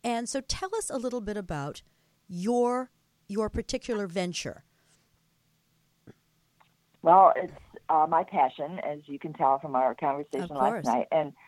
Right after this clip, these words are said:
Speaker 2: thank you so much, uh, Carolyn, for having me on this morning. What a, what a wonderful surprise! I was just coming to spend the weekend with our mutual friends,
Speaker 1: <laughs>
Speaker 2: and, uh,
Speaker 1: And I
Speaker 2: here I am on the radio.
Speaker 1: <laughs> That's right. I said, I said,
Speaker 2: Um,
Speaker 1: "What are you doing for about fifteen
Speaker 2: so
Speaker 1: minutes tomorrow
Speaker 2: <laughs> I know.
Speaker 1: morning?"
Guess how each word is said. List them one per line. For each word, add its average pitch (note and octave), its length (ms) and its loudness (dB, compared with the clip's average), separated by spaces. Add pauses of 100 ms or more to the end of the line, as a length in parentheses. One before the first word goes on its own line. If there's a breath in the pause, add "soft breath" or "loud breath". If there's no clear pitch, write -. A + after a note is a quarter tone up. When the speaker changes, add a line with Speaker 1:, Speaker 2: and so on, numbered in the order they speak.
(240 soft breath)
Speaker 2:
thank G#3 220 6
you E3 140 -2
so D#3 100 0
much, A2+ 280 0 (220)
uh, B2+ 240 0
Carolyn, C3+ 320 -6
for C3+ 100 -6
having C3 260 -2
me C3 100 -8
on C3+ 140 -4
this - 120 -16
morning. C3 260 -2
What C#3+ 140 2
a, C3 80 4
what C#3 240 -2
a C#3 40 -4
wonderful C#3 480 -8
surprise! E3+ 480 8
I C#3+ 80 4
was C3+ 120 -4
just - 160 -12
coming D3+ 220 -4
to C#3+ 140 -8
spend C#3 180 -4
the C3+ 60 -8
weekend C#3+ 320 -4
with C3+ 140 -8
our C3 180 4
mutual C#3 520 0
friends, E3 360 4 (220 loud breath)
Speaker 1:
<laughs> - 240 -10
Speaker 2:
and, D3+ 380 2
uh, C#3+ 40 4
Speaker 1:
And D3+ 160 0
I - 20 2
Speaker 2:
here D#3+ 220 2 (100)
I D#3 120 0
am D#3+ 140 4
on E3 80 4
the F3 80 -2
radio. B3+ 260 2
Speaker 1:
<laughs> - 0 -
That's C#3 220 0
right. E3+ 140 -4
I F3 140 -6
said, G3 140 -2
I E3+ 260 8
said, A#3 80 0
Speaker 2:
Um, A#3 40 -2
Speaker 1:
"What C4+ 80 4
are C#4 40 2
you C4 60 2
doing D4 180 2
for A3 80 0
about E3 160 4
fifteen F3+ 260 0
Speaker 2:
so - 40 2
Speaker 1:
minutes D#3+ 200 4
tomorrow D3 180 4
Speaker 2:
<laughs> - 20 0
I - 20 0
know. C#3+ 40 -4
Speaker 1:
morning?" D3 220 -2